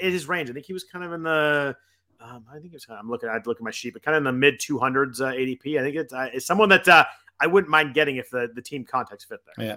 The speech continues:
Speaker 2: he's, he's had such a weird developmental career. I
Speaker 1: Yes.
Speaker 2: mean, he was one of the best college hitters in the draft.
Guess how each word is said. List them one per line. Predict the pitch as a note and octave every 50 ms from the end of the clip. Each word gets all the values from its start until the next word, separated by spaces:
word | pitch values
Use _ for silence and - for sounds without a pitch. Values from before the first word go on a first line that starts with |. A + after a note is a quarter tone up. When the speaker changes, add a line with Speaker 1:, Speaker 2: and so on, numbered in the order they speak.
| - -
Speaker 2:
he's, | D#3+ E3
he's | E3+ - - F#3 G3 G3 G3
had | B3+ B3 A#3+
such | - A3 G#3 -
a | F3 D3
weird | C3 C3 D3 D#3+ E3 D3
developmental | C3 A#2 G#2 C3+ C#3 C3+ C3+ C3+ C3 B2+ C3 B2
career. | A2+ - - A#2+ A#2 B2 C#3 B2 D#2+ - - _ _ -
I | A2
Speaker 1:
Yes. | G#2+ A2+ A#2 A#2+ A#2+
Speaker 2:
mean, | A#2+ A#2+ A#2+ - _ _ _ _ _ _ _ _
he | - D3+ E3+
was | F3 F3+ E3 D#3 - - -
one | B2+ B2+ C#3
of | D#3+ D#3 C#3
the | C3+
best | B2 A2 C3 C3+ D#3 D#3+ - - - _ -
college | - B2 B2+ C#3+ D#3+ D#3 C#3+ -
hitters | E3 F3 F3+ E3 C#3 A#2+ A#2+ A2+ - -
in | C3+ C3
the | C3 B2
draft. | A2 C3 D3+ E3+ B2 A2 A#2+ - - -